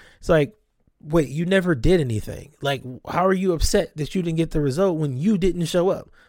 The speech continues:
So that's why you have to be very picky. If somebody's paying a higher price, don't just take the money and run. Like, be picky about who you work with,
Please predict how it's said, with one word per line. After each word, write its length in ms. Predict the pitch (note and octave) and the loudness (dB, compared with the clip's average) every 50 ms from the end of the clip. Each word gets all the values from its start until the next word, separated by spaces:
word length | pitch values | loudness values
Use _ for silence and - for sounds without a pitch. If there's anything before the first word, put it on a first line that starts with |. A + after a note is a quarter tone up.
| _ - | _ -8
So 240 | - - F3 D#3 C#3 | 0 0 2 2 2
that's 260 | C3 D3 E3 - - | 0 -2 -2 -2 -2
why 160 | F#3+ F3 E3 | 0 0 0
you 140 | E3 E3 D#3 | 2 2 0
have 160 | D#3+ D#3 D3 | 0 0 -2
to 80 | - D3 | -4 -4
be 140 | D3+ C#3 A#2 | -4 -4 -6
very 500 | G#2+ - - - C#3+ D#3 D#3+ D#3 C#3 A2+ | -8 -12 -6 -2 2 2 4 2 2 0
picky. 400 | - - A#2+ - - D#2+ - - - _ _ _ _ _ | 0 -2 -2 -2 -6 -16 -20 -20 -20 _ _ _ _ _
If 200 | - - C#3 B2+ | -8 -6 -4 -4
somebody's 380 | - - F#3 G3 F3+ E3 D#3+ - | -2 -2 0 0 0 0 0 -2
paying 280 | - - E3+ E3+ E3+ D#3+ | -2 -2 -2 -2 0 -2
a 100 | D#3 D3 | -2 -2
higher 220 | D#3 D#3+ D#3 D3+ | -2 -2 -2 -4
price, 460 | C#3+ - D#3 D#3 E3 F3 F3 - - - - _ _ _ _ _ _ _ _ _ _ - | -4 -4 -4 -2 -2 -4 -4 -8 -14 -18 -20 _ _ _ _ _ _ _ _ _ _ -4
don't 180 | C3 F3+ G3 G3+ | 0 0 2 2
just 220 | F#3 G3 E3+ - | 2 -2 -2 0
take 180 | - - E3+ D#3+ | 2 0 0 0
the 80 | - D3 | -2 -4
money 300 | C#3 C#3+ C#3+ C#3 C3 B2+ | -4 -2 -2 -2 -2 -2
and 100 | A#2 A2+ | -2 -2
run. 240 | A#2+ A2+ - - - | -4 -6 -6 -8 -6
Like, 280 | B2 B2 - G#2 - - - - - _ _ _ - | -4 -2 -2 -2 -4 -8 -18 -20 -20 _ _ _ 0
be 160 | F3 F#3+ F#3+ | 0 2 4
picky 360 | - - G3+ G#3 G3+ F#3+ E3 | 6 6 6 6 4 2 0
about 260 | D3+ C3+ C3+ A#2+ A2+ | 2 2 0 -2 -2
who 80 | - D#3 | -2 -2
you 160 | D3+ D3 C3 | -2 0 0
work 240 | B2+ C3+ C3+ C3 - | 0 0 0 0 2
with, 240 | C#3 C3+ C3 - | 0 0 0 0